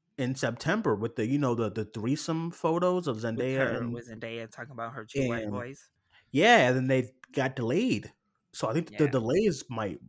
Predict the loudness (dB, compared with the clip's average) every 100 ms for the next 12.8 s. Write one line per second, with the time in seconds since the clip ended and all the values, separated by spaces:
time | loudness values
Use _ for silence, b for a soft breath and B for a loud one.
0 | -12 -6 -2 2 2 2 -2 -2 -2 0
1 | -2 -2 -4 -4 -4 -4 -2 -4 -4 -8
2 | -10 -12 -16 _ _ _ _ _ _ -6
3 | 4 8 8 4 -8 -12 -10 -6 -4 2
4 | 6 8 6 4 2 -2 -2 -4 -4 -2
5 | 2 2 2 -4 -6 -8 -6 -2 -2 -2
6 | -6 -4 -6 -8 -4 -2 0 -2 -4 -12
7 | -14 -4 -2 -2 -2 -4 -4 -6 -6 -8
8 | -14 -18 -12 -6 -6 -6 -8 -8 -8 -6
9 | -8 -6 -10 -6 -8 -8 -12 -12 -12 -16
10 | -18 -14 -6 -4 -6 -10 _ -6 -6 -4
11 | -6 -4 -4 -6 -12 -20 b b b b
12 | b b -20 -8 -4 -4 -4